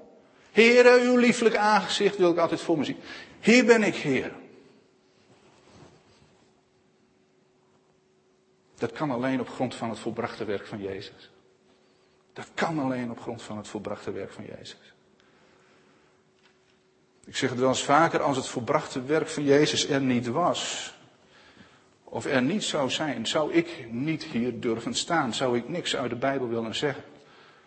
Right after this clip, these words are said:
Want alles wat ik zeg, wordt tegen mij gebruikt.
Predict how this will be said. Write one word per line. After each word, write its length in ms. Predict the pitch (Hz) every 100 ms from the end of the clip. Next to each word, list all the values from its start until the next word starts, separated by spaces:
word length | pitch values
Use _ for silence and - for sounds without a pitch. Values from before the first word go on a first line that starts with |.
| -
Want 140 | -
alles 280 | 135 165 147
wat 160 | 165 160
ik 100 | 156
zeg, 480 | - 110 - - - - _ _ _ _
wordt 220 | - 110
tegen 280 | - 131 131
mij 140 | 127 123
gebruikt. 560 | 123 123 104 - -